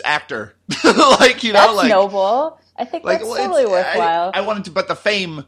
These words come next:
Speaker 1: I wanted people to like me and ask questions <laughs> and ask me questions in magazines. Like,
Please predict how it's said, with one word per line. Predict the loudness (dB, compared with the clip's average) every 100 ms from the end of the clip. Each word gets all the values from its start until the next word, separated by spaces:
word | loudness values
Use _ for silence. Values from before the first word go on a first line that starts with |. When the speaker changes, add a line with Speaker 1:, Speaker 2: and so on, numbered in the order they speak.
| _
Speaker 1:
I | -4 -2
wanted | 0 -2 -6
people | -10 -10
to | -4
like | -2 -2 -6
me | -8
and | -6
ask | -8 -8
questions | -8 -8 -10 -12 -12
<laughs> | -12 -12 -10 -2
and | 4 4 4 4 4 2 0
ask | -2 -2
me | -8
questions | -2 -4 -4 -14
in | -8
magazines. | -4 -4 -6 -10 -12 -8
Like, | -8 -8 -10